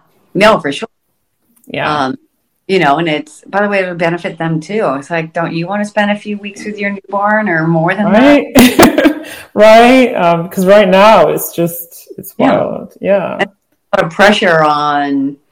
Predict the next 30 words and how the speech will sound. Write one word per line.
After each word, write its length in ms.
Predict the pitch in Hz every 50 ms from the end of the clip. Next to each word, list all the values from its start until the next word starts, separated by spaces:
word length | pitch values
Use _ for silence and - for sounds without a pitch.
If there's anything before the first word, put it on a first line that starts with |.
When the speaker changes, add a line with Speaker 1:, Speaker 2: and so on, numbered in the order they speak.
| _ _ _ _ _ _ _ _ _ _
Speaker 1:
you 120 | - 175
know, 140 | 160 147 139
men 400 | 147 151 151 147 143 151 156 160
to 140 | 160 - 160
make 280 | 156 151 156 175 - -
all 140 | 131 - -
this 120 | 131 -
money. 120 | 139 131 135
Well, 140 | 131 135 139
what 160 | 135 135 143 160
if 200 | 170 160 - -
the 100 | - 180
woman 300 | 156 151 156 190 226 220
wanted 260 | 175 131 123 127 131
to 80 | - 139
do 80 | 127 139
it 160 | 135 131 127
too? 260 | - - 180 196 214 170
And 120 | - -
you 100 | 135 135
got 200 | - - 151 156 -
to 120 | - -
do 200 | - - - 135
other 240 | 135 139 131 139 139
things, 480 | - - 156 185 185 - - - -
you 80 | 185 160 131 -
know? 100 | 151 156
I 240 | 160 143 165 190
mean 440 | 190 190 185 190 190 185 185 185 -
Speaker 2:
Exactly. 720 | - 180 - 151 151 151 - - 156 156 156 151 151 156